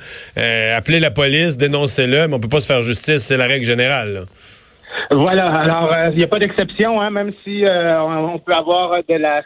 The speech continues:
Speaker 2: sympathie, je veux dire, moralement parlant, ou juste naturellement avoir de la sympathie, là, euh, pour, euh, pour et di-, en dire, en fait, que la vraie victime dans cette histoire-là était le jeune homme et que le véritable agra-,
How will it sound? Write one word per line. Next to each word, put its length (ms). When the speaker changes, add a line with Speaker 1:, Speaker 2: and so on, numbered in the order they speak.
Speaker 2:
sympathie, 560
je 40
veux 60
dire, 220
moralement 460
parlant, 420
ou 80
juste 220
naturellement 560
avoir 180
de 40
la 160
sympathie, 540
là, 160
euh, 240
pour, 260
euh, 140
pour 260
et 80
di-, 160
en 140
dire, 280
en 100
fait, 180
que 100
la 160
vraie 320
victime 400
dans 200
cette 180
histoire-là 500
était 180
le 160
jeune 240
homme 260
et 60
que 100
le 140
véritable 420
agra-, 260